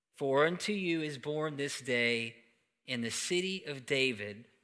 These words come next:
a Savior, who is Christ the Lord. And this will be a sign for you.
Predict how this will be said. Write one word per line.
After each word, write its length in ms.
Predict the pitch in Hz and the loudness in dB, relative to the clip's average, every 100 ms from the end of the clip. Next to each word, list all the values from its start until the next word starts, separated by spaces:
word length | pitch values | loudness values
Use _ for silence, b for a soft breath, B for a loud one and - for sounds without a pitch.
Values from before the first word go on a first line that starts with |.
| _ _ - | _ _ -10
a 80 | |
Savior, 640 | - - 165 175 127 98 - _ _ _ _ _ _ _ | -6 0 2 2 0 -8 -12 _ _ _ _ _ _ _
who 120 | 143 | -6
is 120 | 127 - | -6 -4
Christ 480 | - 147 147 - | 2 4 4 2
the 80 | 147 | -4
Lord. 380 | 131 117 104 107 - _ _ _ _ _ _ - | -4 -4 -4 -8 -18 _ _ _ _ _ _ -4
And 140 | 139 | 2
this 160 | 170 175 | 4 4
will 80 | |
be 140 | 156 156 | 0 0
a 40 | |
sign 380 | - 156 147 135 | 2 4 4 2
for 160 | - 107 | -4 -8
you. 160 | 95 | -8